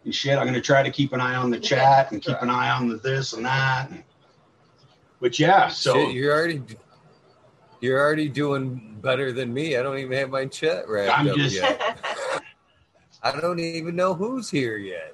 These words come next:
Speaker 2: So you're doing
Speaker 1: I
Speaker 2: better
Speaker 1: see
Speaker 2: than I am.
Speaker 1: Johnny's in there. So he's always a good time. Dude's a knowledgeable dude. Hot Friar's in there, man. All the cats, all of your crew, brother. I'm just happy to be one of, one of the many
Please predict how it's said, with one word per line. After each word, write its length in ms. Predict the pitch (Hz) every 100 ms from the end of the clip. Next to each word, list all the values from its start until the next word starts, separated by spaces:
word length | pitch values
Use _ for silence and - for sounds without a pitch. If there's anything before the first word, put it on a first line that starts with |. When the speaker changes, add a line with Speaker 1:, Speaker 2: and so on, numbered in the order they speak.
| -
Speaker 2:
So 160 | -
you're 160 | 104 135
doing 240 | 165 165 156
Speaker 1:
I 60 | 160
Speaker 2:
better 100 | 156
Speaker 1:
see 80 | 151
Speaker 2:
than 120 | 151
I 20 |
am. 20 |
Speaker 1:
Johnny's 440 | 139 143 147 139 123
in 180 | 131 131
there. 480 | 127 131 139 147 - _ - - - _ _ _ _ -
So 100 | 113
he's 220 | 135 123
always 340 | 113 110 104
a 40 | 98
good 240 | 101 95
time. 460 | 117 101 104 104 87 -
Dude's 240 | 120 117 113
a 40 |
knowledgeable 580 | 104 104 117 104 92 104
dude. 460 | 90 113 117 110 - - - -
Hot 280 | 127 123 -
Friar's 680 | 139 123 120 127 127 131 131
in 160 | 127
there, 260 | 127 127 127
man. 600 | 123 127 127 131 131 135 - _ _ - 190 - - _ _ _ _ _ -
All 200 | - 151
the 80 | 139
cats, 400 | 147 120 117 156
all 200 | 170 156
of 80 | 147
your 240 | 147 143
crew, 380 | - 160 165 131
brother. 380 | 107 127 147 139
I'm 160 | 143
just 180 | 127 -
happy 380 | 104 117 120 123
to 80 | 117
be 240 | 117 117
one 340 | 117 123 131
of, 340 | 127 127 110 101
one 220 | 120 135
of 80 | 123
the 60 |
many 480 | 123 127 131 123 -